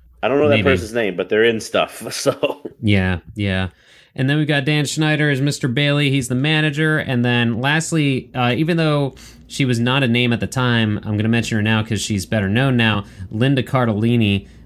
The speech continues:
Speaker 2: who plays Heather, who plays one of the patients in the, uh,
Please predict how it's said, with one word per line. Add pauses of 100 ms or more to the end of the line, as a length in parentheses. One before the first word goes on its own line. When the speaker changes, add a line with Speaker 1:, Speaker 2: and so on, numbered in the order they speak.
(160)
Speaker 2:
who
plays
Heather,
who
plays
one
of
the
patients
in
the,
uh,